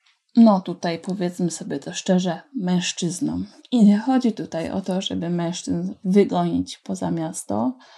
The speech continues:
i zrobić miasto tylko dla kobiet. Uwaga, jeżeli nie jesteś osobą, która jest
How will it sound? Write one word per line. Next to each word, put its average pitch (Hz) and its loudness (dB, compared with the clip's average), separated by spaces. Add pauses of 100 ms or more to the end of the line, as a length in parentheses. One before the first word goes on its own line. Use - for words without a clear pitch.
(180)
i 208 4
zrobić 196 2
miasto 190 -4
tylko 190 -2
dla 185 -4
kobiet. - -12 (1300)
Uwaga, 262 8 (460)
jeżeli 240 4 (840)
nie 202 4
jesteś 240 2
osobą, 196 0
która 254 2
jest 175 -4